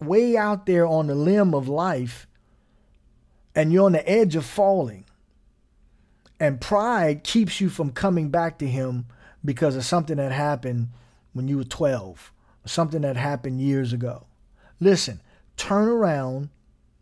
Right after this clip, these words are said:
and try him one more time. Turn around and try him one more time. Now, now, now, this is experience for me because I was in a pretty, I, I've been in a couple of storms in my life.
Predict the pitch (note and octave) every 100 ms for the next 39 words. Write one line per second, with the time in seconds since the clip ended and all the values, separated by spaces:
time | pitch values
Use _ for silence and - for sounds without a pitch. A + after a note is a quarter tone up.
0 | _ _ _ _ - A#2+ A#2+ D#3+ D3+ E3
1 | D3+ D3+ D#3 D3 D3 - A2 F#2 G2 _
2 | - _ _ _ _ _ _ _ - -
3 | _ - - B3 B3+ A#3+ G3+ E3 D#3+ D#3+
4 | D#3 - C3 B2 - F#3+ F3 E3 C3 B2
5 | A#2 B2 - _ _ _ _ - A#2 D#3+
6 | D#3 D#3 - A2 - - _ _ _ _
7 | _ _ _ _ _ _ - D3+ C3 C#3
8 | D3+ C#3 D3+ C#3+ C3+ - E3+ A#3+ A#3+ G3
9 | F3 - F#3+ F3 C#3 A#2+ - A2 G2+ -
10 | _ _ - _ C#3 B2 C#3+ C3+ C3 A#2+
11 | - - - F#3+ F#3+ E3 D#3+ - E3+ D#3+
12 | C3+ C#3 D#3 F#3 D#3+ C#3 B2 C#3+ B2 A#2
13 | C#3+ B2+ A#2 B2 A#2+ A2 G#2 - - -